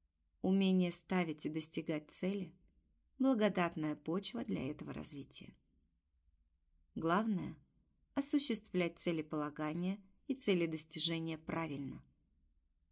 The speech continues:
Во-первых, не забывать, что это игра. Весь процесс должен быть вдохновительным, приятным и увлекательным.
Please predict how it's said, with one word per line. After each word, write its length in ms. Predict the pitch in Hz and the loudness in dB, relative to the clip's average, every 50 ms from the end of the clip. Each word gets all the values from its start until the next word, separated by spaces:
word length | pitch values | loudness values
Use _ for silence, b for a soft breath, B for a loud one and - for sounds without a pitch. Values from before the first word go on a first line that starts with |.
| _ _ _ _ _ _ _ _ _ _ _ _ | _ _ _ _ _ _ _ _ _ _ _ _
Во-первых, 720 | 170 165 170 160 - - 165 156 156 160 175 190 - - _ _ _ _ _ _ _ _ | 0 0 0 0 0 -2 -2 -2 -2 -4 -6 -8 -8 -14 _ _ _ _ _ _ _ _
не 140 | 220 240 233 | 0 2 2
забывать, 520 | 202 208 196 170 175 175 156 165 185 185 | 4 2 2 2 2 2 2 0 0 -2
что 220 | - - - - - | -4 -6 -8 -8 -4
это 340 | - 175 175 - - 208 208 - _ _ | -4 -4 -4 -4 -8 -10 -10 -10 _ _
игра. 340 | 208 202 180 202 214 214 220 - _ _ _ _ _ _ _ _ _ _ _ _ _ _ _ _ _ _ _ _ _ _ _ _ | -4 0 0 0 0 0 -4 -8 _ _ _ _ _ _ _ _ _ _ _ _ _ _ _ _ _ _ _ _ _ _ _ _
Весь 300 | 208 190 214 208 208 - | 4 6 6 6 6 4
процесс 520 | - 214 202 190 185 - - 190 196 208 | 2 2 2 2 2 2 2 2 2 2
должен 440 | 196 180 180 175 175 170 170 175 170 | 2 2 2 2 2 0 -2 -2 0
быть 200 | 160 170 175 - | -2 -2 -2 -4
вдохновительным, 920 | 160 160 170 175 - - 175 165 160 170 185 180 - - 143 143 - 165 - _ _ _ _ _ | -4 -2 -4 -4 -2 -4 -2 0 0 0 -2 -2 -4 -6 -6 -6 -8 -10 -12 _ _ _ _ _
приятным 680 | - 190 180 170 160 156 160 - - - 196 208 214 - - _ _ _ | 2 2 2 2 -2 -6 -6 -6 -6 -6 -6 -6 -6 -12 -20 _ _ _
и 60 | 330 | 0
увлекательным. 800 | 302 196 175 151 151 151 - - - - - - - - - 180 | 0 2 0 -4 -6 -6 -8 -10 -10 -10 -8 -8 -8 -8 -8 -10